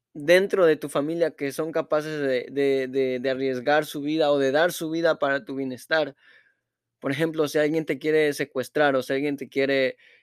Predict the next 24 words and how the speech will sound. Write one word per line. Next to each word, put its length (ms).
eh, 680
vender, 640
yo 120
creo 200
que 140
hab-, 300
ha-, 180
habría 580
de 120
tu 140
familia 400
quienes 300
te 80
defenderían 640
o 120
quienes 440
tratarían 520
de 80
impedirlo. 540
El 100
problema 520
con 140
la 60
historia 520